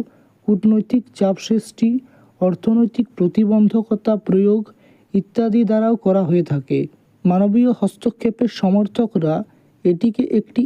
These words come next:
ইতিবাচক পদক্ষেপ হিসেবে দেখতেই পছন্দ করেছেন। তাদের মতে, কোনো রাষ্ট্রীয় কর্তৃপক্ষ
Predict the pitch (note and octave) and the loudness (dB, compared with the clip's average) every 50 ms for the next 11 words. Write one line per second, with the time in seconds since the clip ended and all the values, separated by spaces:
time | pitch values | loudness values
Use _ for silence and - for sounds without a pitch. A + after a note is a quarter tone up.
0 | - - G3 E3+ - A3+ A3+ A3 A3 A3 - - B3 A#3 _ - F#3+ F3+ F3+ G#3+ | 0 0 -2 0 0 0 0 0 0 -2 0 -2 -4 -4 _ -2 -2 0 0 0
1 | G3+ - - - - A#3+ - - E3 D#3+ - A#3 G#3+ A3+ A3+ G3 F3 F#3 F3+ F3 | -4 -4 -4 -4 -2 -2 -2 -4 -8 -6 -4 -2 0 0 0 0 0 0 -2 -2
2 | - - B3 B3 G#3+ - F#3 E3+ - - G#3 G#3+ G#3+ A3 G#3 - E3+ E3+ E3 D3+ | -4 -2 -2 -2 -2 -2 -4 -2 0 2 2 2 2 0 0 -2 0 0 -2 -2
3 | - D#3 C#3+ C#3+ C#3+ D3+ - _ _ _ _ _ _ - - F3 F3 F3 A3+ A#3 | -4 -4 -4 -4 -6 -8 -10 _ _ _ _ _ _ -6 -2 -2 0 0 2 2
4 | A#3 A#3 A3+ A3 - - A#3+ A#3 - - G#3+ G#3 G#3+ A3 G#3 G3+ F#3+ - - - | 2 2 0 0 -2 -2 -2 -2 0 0 2 2 2 2 2 0 -2 -2 -4 -6
5 | - - A#3 A#3 G#3+ - G3+ G3 F3 - - G#3+ - - A3 - - - | -2 -2 0 0 0 0 -2 -2 -2 -2 -6 -4 -2 -2 -4 -4 -6 -8